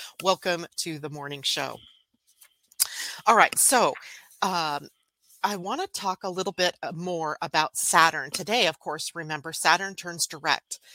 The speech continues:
and he's turning direct at ten twenty-one or something like that this evening, Pacific time, so it'll be actually early tomorrow morning when he changes. But literally, I have been feeling this all week, and partly,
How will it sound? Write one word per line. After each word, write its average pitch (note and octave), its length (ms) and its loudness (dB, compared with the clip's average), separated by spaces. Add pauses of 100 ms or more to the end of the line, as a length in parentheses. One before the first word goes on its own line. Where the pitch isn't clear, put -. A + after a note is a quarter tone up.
(260)
and F3+ 100 -2
he's G3 160 -2
turning A3+ 300 -6
direct F#3+ 340 0
at - 120 -10
ten A3+ 340 -4
twenty-one E3 680 -2
or D3 60 -12
something D#3 320 -12
like D3 200 -6
that C#3+ 220 -4
this - 200 -8
evening, G3 360 -6 (120)
Pacific - 440 -2
time, A3+ 380 -2 (260)
so - 160 -4
it'll F3+ 140 -4
be F3+ 140 -6
actually F#3 400 2
early F3 280 -2
tomorrow D#3+ 340 -8
morning F3+ 360 -8
when D#3+ 100 -10
he D#3+ 120 -12
changes. F#3+ 580 -6 (420)
But G#3+ 180 4
literally, D4+ 680 -2
I A3 160 4
have A3 220 -4
been F3+ 160 -6
feeling G3+ 640 -6
this E3 340 -4
all E3+ 240 -2
week, D#3 400 -4
and E3 180 -10
partly, F#3 600 -6